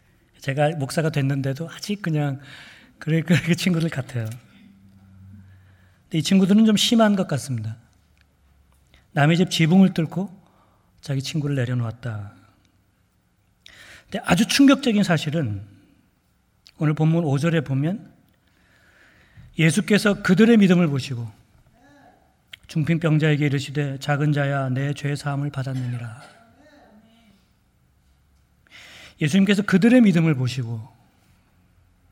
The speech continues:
그들의 믿음. 중풍병자를 메고 온 네 사람이겠죠. 성경이 그들이 누군지 정확하게 우리에게 알려주지는 않지만 그러나 이 사람들일 것 같아요.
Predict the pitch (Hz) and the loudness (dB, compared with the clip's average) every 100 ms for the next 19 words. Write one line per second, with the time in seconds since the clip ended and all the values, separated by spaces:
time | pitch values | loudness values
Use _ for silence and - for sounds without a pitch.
0 | _ - 160 170 175 156 131 127 123 - | _ -14 -8 -6 -4 -4 -4 -8 -8 -14
1 | _ _ _ _ _ _ _ _ _ _ | _ _ _ _ _ _ _ _ _ _
2 | _ - _ - - - - - _ _ | _ -20 _ -20 -20 -20 -20 -20 _ _
3 | - 151 147 156 165 175 175 202 151 151 | -8 -6 -2 0 2 2 2 0 0 2
4 | 160 170 139 143 - 156 151 143 139 170 | 2 4 4 4 4 2 2 -2 -4 -6
5 | 139 135 - 175 127 - _ _ _ _ | -6 -6 -6 -6 -6 -14 _ _ _ _
6 | - - 156 156 175 - 147 156 156 147 | -16 -8 -6 -4 -6 -6 -2 -2 0 0
7 | 156 160 160 - 160 - 180 156 143 143 | 0 -2 -6 -6 -6 -4 -4 -2 -4 -4
8 | 135 131 127 - 165 151 123 - 131 147 | -4 -4 -8 -14 -10 -8 -8 -6 -6 -6
9 | - - _ _ _ _ _ _ _ _ | -10 -18 _ _ _ _ _ _ _ _
10 | _ _ _ - 147 139 - 147 147 135 | _ _ _ -4 -2 -2 -4 -2 -2 -4
11 | 139 151 - 107 - 104 | -6 -8 -8 -14 -12 -14